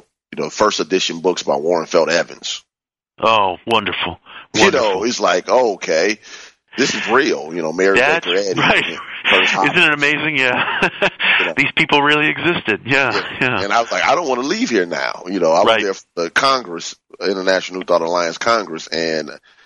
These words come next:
Speaker 1: I was like, "I don't wanna leave." The, <laughs> I, I literally was just mesmerized.
Speaker 2: Isn't that
Speaker 1: because
Speaker 2: wonderful?
Speaker 1: I know that, you know, this lineage,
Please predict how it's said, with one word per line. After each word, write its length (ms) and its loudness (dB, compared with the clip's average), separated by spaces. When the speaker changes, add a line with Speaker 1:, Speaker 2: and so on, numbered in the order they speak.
Speaker 1:
I 140 4
was 160 0
like, 180 -4
"I 60 0
don't 140 -2
wanna 140 0
leave." 260 -2
The, 140 -12
<laughs> 40 -6
I, 240 2
I 140 2
literally 760 -2
was 240 -8
just 320 -4
mesmerized. 1080 -2
Speaker 2:
Isn't 160 0
that 100 4
Speaker 1:
because 80 0
Speaker 2:
wonderful? 440 0
Speaker 1:
I 180 2
know 300 2
that, 520 0
you 100 -6
know, 300 -2
this 260 2
lineage, 840 -2